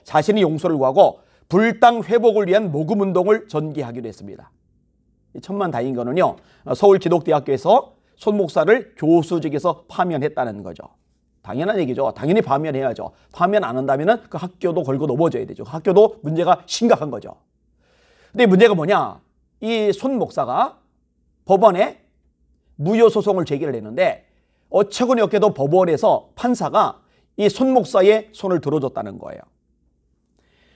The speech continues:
손 목사의 언행이 학교나 교단의 정서에 맞지 않는 점이 있다는 것은 인정하면서도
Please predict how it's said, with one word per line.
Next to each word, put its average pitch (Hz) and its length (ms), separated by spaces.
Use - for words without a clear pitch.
손 247 180
목사의 240 320
언행이 185 560
학교나 208 360
교단의 180 340
정서에 151 280
맞지 135 320
않는 156 300
점이 156 240
있다는 175 380
것은 175 260
인정하면서도 147 800